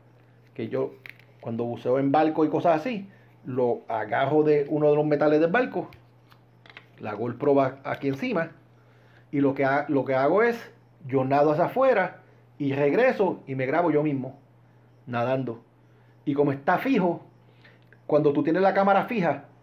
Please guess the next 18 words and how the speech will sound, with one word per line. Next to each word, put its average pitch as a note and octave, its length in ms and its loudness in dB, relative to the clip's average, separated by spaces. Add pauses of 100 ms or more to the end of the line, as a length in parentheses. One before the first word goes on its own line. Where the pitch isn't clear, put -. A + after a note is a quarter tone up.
(140)
se - 180 -2
va C#3+ 140 6
a - 20 6
ver F3+ 160 2
más F#3 320 0 (260)
como C3 540 0 (720)
si - 140 -12
estuviera D3 360 2
en D3+ 80 4
el C#3 80 2
cine, A#2+ 340 -10 (500)
porque A#2+ 260 -8
la A2+ 140 -4
cámara D3+ 320 0
no C3+ 80 -2
se C#3 80 -10
está C3+ 160 -6
meneando. A#2 420 -6